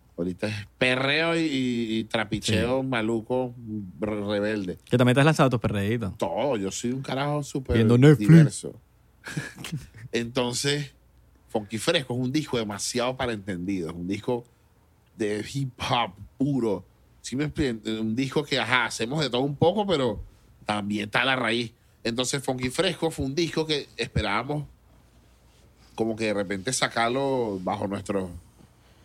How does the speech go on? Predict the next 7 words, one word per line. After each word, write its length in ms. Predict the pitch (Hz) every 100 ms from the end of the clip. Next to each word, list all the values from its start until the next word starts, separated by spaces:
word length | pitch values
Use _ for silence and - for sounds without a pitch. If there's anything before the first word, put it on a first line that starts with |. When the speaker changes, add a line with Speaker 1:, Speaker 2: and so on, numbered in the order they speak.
| _
Speaker 1:
parámetros, 600 | 95 98 139 180 156 139
como 220 | 117 107
toda 160 | 104 127
la 100 | 143
vida, 360 | 135 131 135 - _ _ -
y 80 | 104
terminó, 340 | 104 104 101